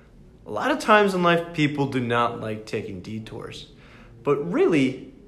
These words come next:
if you look in long terms, taking that detour is gonna take you back to your original vision, to your original goal, to your original drive. So my little detour was baseball. I thought I was gonna come play college baseball.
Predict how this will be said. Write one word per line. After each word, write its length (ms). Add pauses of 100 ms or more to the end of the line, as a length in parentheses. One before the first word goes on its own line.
(140)
if 140
you 120
look 180
in 200
long 260
terms, 600 (160)
taking 240
that 160
detour 380
is 80
gonna 240
take 220
you 80
back 520 (400)
to 120
your 160
original 340
vision, 380
to 60
your 160
original 360
goal, 340
to 100
your 100
original 380
drive. 480 (840)
So 280
my 300
little 220
detour 680
was 160
baseball. 680 (200)
I 60
thought 120
I 40
was 100
gonna 140
come 120
play 160
college 280
baseball. 560